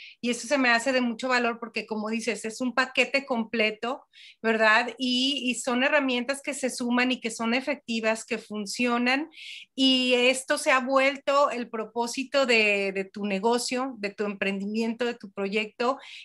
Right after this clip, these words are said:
y se me hace algo, como te, ya te lo repetí varias veces aquí, invaluable, este,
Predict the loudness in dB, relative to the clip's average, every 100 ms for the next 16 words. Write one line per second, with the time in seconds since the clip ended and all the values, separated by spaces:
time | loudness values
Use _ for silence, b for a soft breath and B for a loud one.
0 | -8 -2 0 2 0 2 0 0 0 2
1 | 4 2 -2 -2 -2 -4 -6 -10 -8 -4
2 | -4 -2 0 0 0 0 -2 -4 -4 -2
3 | -2 -4 -6 -8 -6 -6 -6 -2 0 2
4 | 4 4 4 2 -4 -6 B B -4 -4
5 | -4 -2 0 2 2 0 0 -4 -6